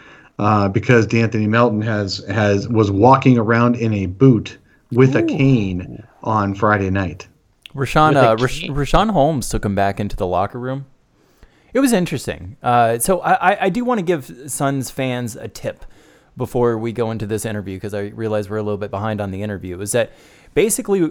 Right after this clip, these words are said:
Speaker 2: I ended up sitting third row when I was in Phoenix,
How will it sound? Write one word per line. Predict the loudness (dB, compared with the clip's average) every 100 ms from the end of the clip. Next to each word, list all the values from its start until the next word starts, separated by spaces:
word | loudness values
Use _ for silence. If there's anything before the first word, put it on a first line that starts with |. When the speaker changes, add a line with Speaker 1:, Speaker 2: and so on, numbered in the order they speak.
| -2
Speaker 2:
I | -2 -2
ended | -4 -4
up | -4 -6
sitting | -4 -2 -2 -4 -8 -12
third | -20 -6 -4 -2 -2 -4
row | 0 0 0 -4
when | -6
I | -4
was | -6 -6
in | -8
Phoenix, | -8 -10 -12 -16 -20